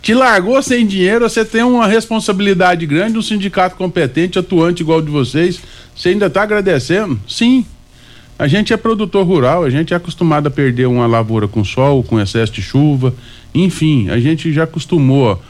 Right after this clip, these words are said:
às vezes, num momento perder, no outro ganhar. E eu falei: "Não é por isso que essa diretoria não vai unir inteligência suficiente pra gente sobreviver." Quem é acostumado a trabalhar e enfrentar,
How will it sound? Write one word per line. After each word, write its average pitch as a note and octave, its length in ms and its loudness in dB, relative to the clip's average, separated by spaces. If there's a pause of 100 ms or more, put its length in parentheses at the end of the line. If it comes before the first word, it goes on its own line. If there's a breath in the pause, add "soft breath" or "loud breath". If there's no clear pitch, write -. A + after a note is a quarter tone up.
(200 loud breath)
às G#2+ 200 0
vezes, B2+ 180 2
num B2+ 120 0
momento A2+ 380 2
perder, A2 420 0
no B2 160 2
outro A2+ 240 0
ganhar. G#2+ 440 0 (280 loud breath)
E - 60 -2
eu C#3+ 80 2
falei: E3 260 2
"Não F3+ 180 0
é F3+ 100 0
por F3+ 240 0
isso F3+ 180 -2
que F#3 60 -2
essa F3+ 140 -2
diretoria E3 560 2
não F3 120 2
vai D#3+ 120 2
unir C#3+ 420 2 (640 loud breath)
inteligência D3 880 0
suficiente F3 680 -2
pra G#3+ 120 0
gente A3+ 180 0
sobreviver." A3+ 760 2 (1400 loud breath)
Quem A3+ 340 2
é F#3 60 2
acostumado B2+ 680 0
a A2+ 60 -2
trabalhar A2 840 -2 (200)
e D3+ 240 2
enfrentar, D#3 840 0